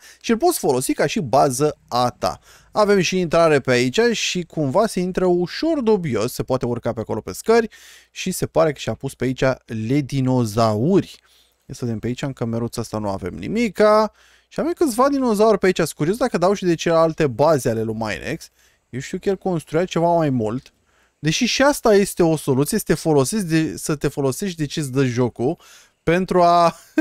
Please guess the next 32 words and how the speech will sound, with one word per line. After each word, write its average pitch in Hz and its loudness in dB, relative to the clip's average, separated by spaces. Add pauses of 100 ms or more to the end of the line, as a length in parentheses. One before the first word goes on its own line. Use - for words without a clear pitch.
(260)
<laughs> - -8
pentru 214 4
a 208 6
supraviețui, 196 0
ce 240 -10
să - -4
mai, 175 2
la 147 4
nivel 156 0
de 190 4
trai 196 4
ridicat, 180 0
fără 226 4
prea 214 4
mult 190 2
efort. 277 2 (540)
Ia 254 2
uite! 170 2 (440)
Și - -14
pe 147 4
jos, 180 4
pe 196 2
aici, 185 2
mi 190 0
se - -2
pare 294 2
un 320 -2
pic 240 0
dificil 170 -2
pe - -2
aici 127 2
transportul, 117 -4